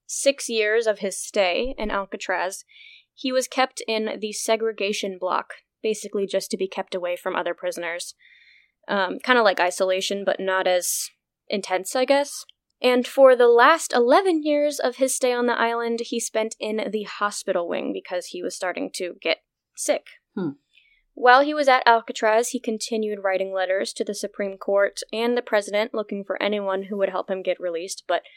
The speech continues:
Speaker 1: nobody was gonna help him with that.
Speaker 2: Yeah.
Speaker 1: He tried to attempt suicide at one point by taking
Speaker 2: Hmm.
Speaker 1: pain meds, but he did not take enough to be, uh, successful, I guess. I don't,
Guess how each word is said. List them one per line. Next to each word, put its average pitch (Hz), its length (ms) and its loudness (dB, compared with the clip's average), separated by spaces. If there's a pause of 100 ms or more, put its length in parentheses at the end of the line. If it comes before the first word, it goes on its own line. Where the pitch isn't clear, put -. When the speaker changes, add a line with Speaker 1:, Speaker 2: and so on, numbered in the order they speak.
(380)
Speaker 1:
nobody 175 400 -4
was 185 120 -2
gonna 196 200 0
help 190 200 -4
him 156 120 -2
with 147 120 -2
that. 147 220 -2 (640)
Speaker 2:
Yeah. 127 300 -8 (280)
Speaker 1:
He 247 300 -2
tried 240 340 4
to 254 80 0
attempt 247 380 2
suicide 233 580 0
at 208 120 4
one 202 180 -2
point 214 560 -2 (360)
by 202 400 0
taking 214 340 -2
Speaker 2:
Hmm. 247 60 -12
Speaker 1:
pain 247 240 0
meds, 214 480 2
but - 140 4
he 202 80 -4
did 190 140 -4
not 190 180 -4
take - 160 -6
enough 208 300 -2
to - 80 -8
be, 185 420 -6 (300)
uh, 175 240 -6
successful, - 720 -6
I - 80 -4
guess. 185 480 -6 (340)
I 180 100 -6
don't, - 220 -10